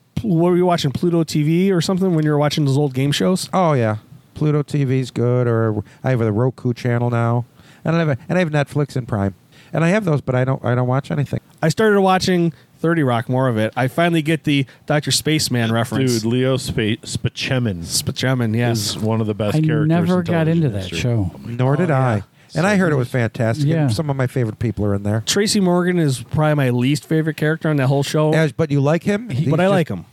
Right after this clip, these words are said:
Speaker 2: Okay.
Speaker 3: Yeah, he's hit and miss.
Speaker 1: Yeah.
Speaker 3: He has good
Speaker 1: Jack
Speaker 3: episodes
Speaker 1: is
Speaker 3: here.
Speaker 1: freaking gold.
Speaker 3: Right.
Speaker 1: All the way. Alec Baldwin,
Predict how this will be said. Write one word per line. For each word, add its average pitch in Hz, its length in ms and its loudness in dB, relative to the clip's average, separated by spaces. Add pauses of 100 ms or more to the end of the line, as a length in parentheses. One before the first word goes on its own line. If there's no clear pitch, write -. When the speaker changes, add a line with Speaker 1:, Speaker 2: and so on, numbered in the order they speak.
Speaker 2:
Okay. 104 300 -2
Speaker 3:
Yeah, 117 140 0
he's 151 260 0
hit 170 160 -2
and 120 100 0
miss. 98 400 -2
Speaker 1:
Yeah. 127 220 0 (360)
Speaker 3:
He 131 80 -2
has 127 160 0
good 170 120 0
Speaker 1:
Jack 196 260 2
Speaker 3:
episodes 196 100 -6 (220)
Speaker 1:
is - 40 -8
Speaker 3:
here. 185 140 2
Speaker 1:
freaking 156 400 2
gold. 131 480 0
Speaker 3:
Right. 110 220 0
Speaker 1:
All 165 120 2
the 170 60 2
way. 156 220 -2 (180)
Alec 170 300 2
Baldwin, 180 420 0